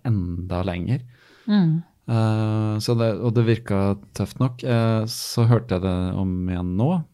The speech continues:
Speaker 1: når
Speaker 2: Ja.
Speaker 1: du skulle løpe. Jeg husker
Speaker 2: Ja.
Speaker 1: ikke om jeg, det var kanskje fordi jeg fulgte deg på Instagram.
Speaker 2: Ja, jeg vet
Speaker 1: Men hvor,
Speaker 2: ikke.
Speaker 1: hvor lenge før du løp visste du at du skulle løpe? Eller når meldte du deg på, eller når meldte liksom ideen seg
Speaker 2: Ja,
Speaker 1: til
Speaker 2: jeg
Speaker 1: dette?
Speaker 2: sa jo i stad,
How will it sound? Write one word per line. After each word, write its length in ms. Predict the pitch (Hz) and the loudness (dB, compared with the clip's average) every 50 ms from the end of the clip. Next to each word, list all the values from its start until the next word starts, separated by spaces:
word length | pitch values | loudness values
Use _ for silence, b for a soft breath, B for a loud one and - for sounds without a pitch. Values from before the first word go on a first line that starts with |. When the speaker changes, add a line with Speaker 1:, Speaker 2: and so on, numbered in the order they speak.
| _ _ _ _ - | _ _ _ _ 0
Speaker 1:
når 100 | 123 117 | 2 2
Speaker 2:
Ja. 80 | 190 202 | 4 4
Speaker 1:
du 120 | 208 95 | 2 0
skulle 320 | - - - 104 98 95 85 | 0 -2 -2 0 0 0 0
løpe. 80 | - - 113 | 0 2 2
Jeg 100 | 123 123 | 4 4
husker 200 | 123 123 123 190 | 4 4 4 4
Speaker 2:
Ja. 120 | 190 202 - | 4 4 4
Speaker 1:
ikke 40 | |
om 100 | 139 170 | 2 0
jeg, 140 | 190 165 120 | 0 0 0
det 80 | 113 110 | 2 2
var 120 | 113 107 101 | 2 2 2
kanskje 240 | - 107 101 - | 2 0 0 -2
fordi 160 | - - 92 90 | -4 -4 -4 -4
jeg 80 | 87 85 | -4 -4
fulgte 200 | - 98 - - - 98 | -4 -4 -4 -6 -6 -8
deg 80 | 92 - | -6 -4
på 60 | 92 | -4
Instagram. 400 | 90 85 - 95 92 113 160 - - b b b b b | -4 -4 -4 -4 -4 -4 -4 -6 -8 b b b b b
Speaker 2:
Ja, 260 | 202 214 226 240 240 247 240 | 0 0 2 0 0 -2 -2
jeg 120 | 240 233 | 0 4
vet 80 | 226 170 | 6 6
Speaker 1:
Men 160 | 143 147 139 | 8 8 8
hvor, 140 | 151 165 151 | 8 6 6
Speaker 2:
ikke. 60 | 147 | 6
Speaker 1:
hvor 100 | 151 156 | 6 6
lenge 340 | 147 151 143 123 110 113 117 | 6 6 6 6 6 4 4
før 420 | 123 - - - 117 107 107 107 | 2 0 0 0 0 2 0 0
du 220 | 104 104 101 98 98 | 0 0 0 2 2
løp 280 | 98 90 87 85 - - _ - - | 0 0 0 -2 -4 -6 _ -8 -6
visste 260 | 117 107 - - - - | -4 -4 -4 -4 -4 -2
du 80 | 87 82 | -2 -2
at 60 | 78 | -2
du 80 | - 87 | -4 -8
skulle 260 | - - 101 95 85 | -6 -4 -2 -2 -2
løpe? 100 | - - | -2 -2
Eller 140 | 98 101 110 | 0 2 4
når 200 | 110 110 110 107 104 | 6 6 6 6 6
meldte 320 | 110 120 110 101 - - | 6 6 6 4 2 -2
du 80 | 98 92 | -2 0
deg 140 | 90 87 | 0 0
på, 120 | - 101 101 | 0 2 2
eller 140 | 98 101 104 | 4 4 4
når 180 | 107 104 101 98 | 4 4 4 4
meldte 360 | 101 107 107 101 101 - - 95 | 4 4 2 2 0 -4 -6 -4
liksom 400 | 95 - - 98 92 90 90 - | -4 -2 -2 0 0 0 -2 -2
ideen 520 | 139 127 110 101 104 95 90 85 85 85 | -2 0 2 2 2 2 2 0 -2 -4
seg 300 | 85 87 90 104 104 110 | -4 -2 -2 0 2 2
Speaker 2:
Ja, 200 | - 160 147 143 | 2 2 2 0
Speaker 1:
til 100 | - - - - - - 220 | -2 -4 -10 -14 -4 2 4
Speaker 2:
jeg 60 | 208 208 | 4 4
Speaker 1:
dette? 20 | 202 | 4
Speaker 2:
sa 280 | - 208 180 160 156 | 4 4 4 6 6
jo 80 | 170 190 | 4 4
i 60 | 208 | 4
stad, 400 | 202 - - 151 143 147 151 135 | 2 2 0 2 2 2 2 2